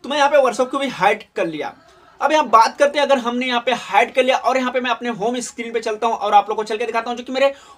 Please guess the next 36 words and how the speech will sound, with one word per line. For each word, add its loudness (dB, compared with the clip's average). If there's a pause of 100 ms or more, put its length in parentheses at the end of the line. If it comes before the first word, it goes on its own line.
होम 2
स्क्रीन -6
पे 2
फ्री -8
फायर 2
जो 0
है 2
हाइड -2
हो -6
चुका 2
है, 4
WhatsApp -2
हाइड -2
हो -6
चुका -6
है। -8 (1500)
तो -2
यहाँ 4
पे -2
WhatsApp 4
था, 8
आप 4
देखे 0
होंगे, 4 (260)
WhatsApp -4
भी -2
हाइड 4
हो 0
चुका 2
है। 0
And 2
यहाँ 0
पे 4
हमारे 2
फ़ोन -2
में -6